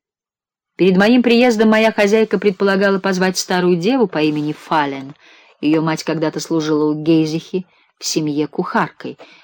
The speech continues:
чтобы та поселилась с Лолитой и мной, между тем, как сама хозяйка, конторщица по натуре, нашла бы себе службу в большом городе.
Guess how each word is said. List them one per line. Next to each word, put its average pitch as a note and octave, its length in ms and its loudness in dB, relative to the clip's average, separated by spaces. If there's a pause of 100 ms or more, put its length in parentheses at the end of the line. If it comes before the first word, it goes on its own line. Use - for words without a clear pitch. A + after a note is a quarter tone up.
(140)
чтобы A#3 240 2
та B3 160 -2
поселилась A3+ 580 0
с - 120 -4
Лолитой A3 460 2
и - 20 2
мной, A3+ 360 2 (460)
между F#3 380 0
тем, G#3+ 260 2
как - 680 -8 (120)
сама F3+ 340 -2
хозяйка, F#3 580 0
конторщица D#3 800 -4
по D3+ 140 -10
натуре, F3 400 -2 (480)
нашла B3+ 260 0
бы A#3 80 4
себе A3+ 320 2
службу G3+ 400 0
в F#3+ 40 0
большом F#3 440 -2
городе. C#3 500 -10